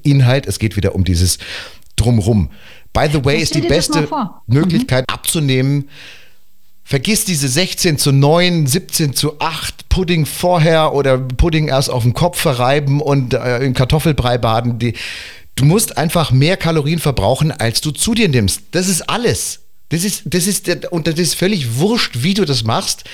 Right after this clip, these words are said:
Speaker 1: Reiche Menschen sind auch nur reich, weil sie weniger ausgeben, als sie verdienen. Und der, alles andere ist Quatsch. Das ist die einzige Lösung.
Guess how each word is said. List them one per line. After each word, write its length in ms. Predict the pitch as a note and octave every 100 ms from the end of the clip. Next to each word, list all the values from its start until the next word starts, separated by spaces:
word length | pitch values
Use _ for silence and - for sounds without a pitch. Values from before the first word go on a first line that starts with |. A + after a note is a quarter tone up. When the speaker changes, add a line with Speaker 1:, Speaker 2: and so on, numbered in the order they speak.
| - - - -
Speaker 1:
Reiche 420 | C#3 A2+ F3+ G3
Menschen 380 | D#3 D3 F3+ D#3+
sind 160 | D#3+ D3+
auch 140 | B2+
nur 260 | A#2+ A#2+ E2+
reich, 400 | D#2 C3 G3+ - - - - - -
weil 200 | A2 C3+
sie 320 | B2+ C3 B2 - - -
weniger 460 | B2 F#3+ D#3+ -
ausgeben, 480 | B2 C#3+ - C#3+ C3+
als 160 | B2+ B2+
sie 80 | D3
verdienen. 420 | D3 D#3+ B3+ D3+
Und 160 | B2+ C3+
der, 140 | -
alles 220 | E3+ A#3 -
andere 360 | E3+ A3 G3+
ist 240 | - - -
Quatsch. 480 | - A3+ - - - A#2
Das 180 | F3 F#3+
ist 160 | G#3 -
die 100 | F3+
einzige 340 | D#3+ E3 F3+
Lösung. 360 | F3+ G#3+ D#3+ D3